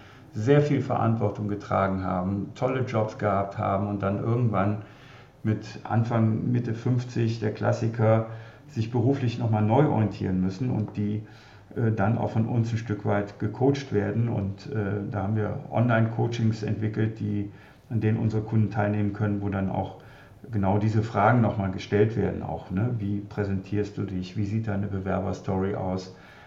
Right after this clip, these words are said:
Was sind deine Key Assets? Äh, was brauchst du, um gut zu performen und so weiter? Also, äh, wir bereiten unsere Kunden auch ein Stück weit darauf vor. Das ist ein ergänzendes Angebot, das ist nicht unser Kerngeschäft. Da arbeiten wir auch mit externen Coaches zusammen.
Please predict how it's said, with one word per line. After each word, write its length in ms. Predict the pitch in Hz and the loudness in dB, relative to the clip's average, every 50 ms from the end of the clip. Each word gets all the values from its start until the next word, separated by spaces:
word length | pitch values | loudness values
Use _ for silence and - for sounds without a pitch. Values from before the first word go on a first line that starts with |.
| - - | -16 -6
Was 180 | - 110 101 - | -4 -4 -2 2
sind 180 | 110 104 98 - | 0 0 2 2
deine 180 | 107 101 101 | 0 0 0
Key 320 | 101 - - 110 107 104 - | -2 -4 -2 -2 -2 0 0
Assets? 720 | - 95 - - - 95 92 90 - - - - - - | -2 -4 -4 -2 -2 0 0 0 -2 -8 -12 -14 -14 -10
Äh, 340 | - 101 92 92 95 95 - | -8 -4 -2 -2 -2 -2 -2
was 200 | - 98 98 - | -4 -4 -6 -6
brauchst 440 | - 104 98 95 101 104 - - - | -8 -2 0 2 2 2 0 -2 -2
du, 60 | 113 | -2
um 360 | 107 104 104 107 101 101 101 | -2 0 0 0 0 -2 -2
gut 200 | 101 104 104 104 - | -2 -4 -6 -6 -4
zu 500 | - 107 95 98 107 - - - - - - | -4 -2 -2 -2 -2 -4 -4 -6 -8 -6 -4
performen 520 | 107 104 - - 104 104 104 104 101 104 | -4 -4 -2 0 0 0 2 0 0 0
und 140 | 113 113 104 | -2 -2 -2
so 120 | - 104 | 0 0
weiter? 280 | 98 98 98 104 - - | 2 4 4 4 4 2
Also, 260 | 90 98 104 101 - - - - - - - - - | 2 2 2 0 0 -2 -10 -14 -16 -18 -18 -20 -14
äh, 240 | - - 110 107 104 - | -4 0 0 0 2 0
wir 140 | 117 120 110 | 0 0 2
bereiten 580 | 104 113 104 104 113 - - 127 127 123 123 - | 2 4 8 8 10 10 8 6 2 0 -2 -2
unsere 300 | - 139 113 107 117 113 | 0 0 2 2 2 0
Kunden 320 | 110 - 113 120 127 120 - | 2 2 2 2 2 2 0
auch 140 | - 107 | 0 0
ein 80 | 104 98 | 0 -2
Stück 240 | - - 117 113 113 | -2 -2 -4 0 0
weit 180 | 110 101 - | 0 0 0
darauf 280 | 120 107 95 92 95 - | -2 -2 -2 -2 -4 -2
vor. 180 | - 139 - - | 0 2 2 4
Das 200 | 123 107 - - | 2 2 0 -2
ist 120 | 104 - | -2 0
ein 100 | 113 - | 0 0
ergänzendes 720 | - 98 95 98 101 117 151 143 147 - 139 113 113 - - | 0 -2 0 2 4 4 6 4 4 2 0 0 0 -2 -2
Angebot, 500 | - 104 131 147 143 143 139 139 - - | -2 -2 0 2 2 2 2 0 0 0
das 140 | 107 107 - | -2 -2 -2
ist 180 | 113 - - | -6 -2 0
nicht 200 | 113 107 110 - | 0 0 0 -2
unser 240 | - 107 101 98 95 | -4 -4 -4 -4 -6
Kerngeschäft. 680 | 95 - - - 147 151 151 147 147 - 139 127 - - | -6 -4 -2 0 2 2 2 0 0 0 -2 -2 -2 -4
Da 100 | 120 - | -4 -2
arbeiten 400 | - - 101 104 - - - 110 | -2 -2 -2 -2 -2 -2 -2 -4
wir 100 | 107 - | -2 -4
auch 180 | - - - 107 | -6 -6 -4 -6
mit 120 | 104 113 | -6 -4
externen 640 | - 110 110 - - - 104 107 107 104 101 95 | -4 -6 -6 -6 -6 -2 -2 0 0 0 -2 -4
Coaches 480 | - - - 156 - - 139 127 - - | -2 0 0 0 0 0 -4 -4 -4 -6
zusammen. 500 | 139 120 110 113 113 110 110 110 110 110 | -6 -4 0 2 4 4 4 2 0 -4